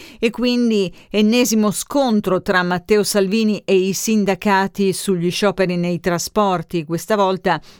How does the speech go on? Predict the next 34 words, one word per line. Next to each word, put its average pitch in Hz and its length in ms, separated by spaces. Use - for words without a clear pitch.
a 156 100
sfidare, 165 680
eh, 156 280
Salvini, 196 840
eh, 170 480
dopo 180 240
C 175 140
G 160 100
I 185 180
L 180 80
e 190 120
uil 180 540
la 165 140
settimana 180 540
scorsa, 180 600
sono 214 380
nuovamente 202 680
i 185 180
sindacati 185 680
di 180 140
base 180 500
che 196 160
hanno 180 300
proclamato 196 840
uno 170 220
sciopero 175 540
nazionale 185 720
di 180 180
ventiquattro 208 1000
ore 196 420
nel 208 340
trasporto 190 800
pubblico 196 580
locale 220 280